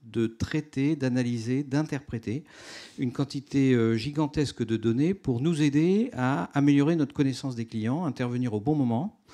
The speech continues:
et puis être des partenaires, euh, de ces clients dans la gestion de leurs risques. Première bataille, c'est la bataille qu'on appelle du big data.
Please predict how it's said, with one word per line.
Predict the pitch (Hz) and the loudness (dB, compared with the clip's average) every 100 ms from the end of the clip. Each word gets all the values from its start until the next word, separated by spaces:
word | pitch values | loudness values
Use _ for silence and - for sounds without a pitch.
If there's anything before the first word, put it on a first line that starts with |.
| - - - | -20 -20 -2
et | 135 | -2
puis | - 202 | 4 4
être | 180 127 | 4 2
des | 143 131 | 4 4
partenaires, | - 185 - - 143 113 131 185 - _ 135 | 4 0 0 -2 0 2 0 -4 -10 _ -10
euh, | 127 120 117 113 | -4 -2 -2 -4
de | 107 | -4
ces | 123 135 | -6 -8
clients | 113 120 147 | -6 -4 -2
dans | 147 | -2
la | 120 | -4
gestion | 113 117 - | -6 -8 -6
de | 131 | -6
leurs | 113 | -6
risques. | 104 101 - - _ _ _ _ - | -8 -12 -16 -20 _ _ _ _ -6
Première | 117 113 | -4 -2
bataille, | 107 131 143 165 | -4 -6 -6 -6
c'est | - 131 135 | -4 -4 -4
la | 120 | -6
bataille | 107 - | -8 -8
qu'on | 127 113 | -8 -8
appelle | 110 120 | -6 -6
du | 107 | -6
big | 120 | -6
data. | 110 104 104 | -6 -8 -14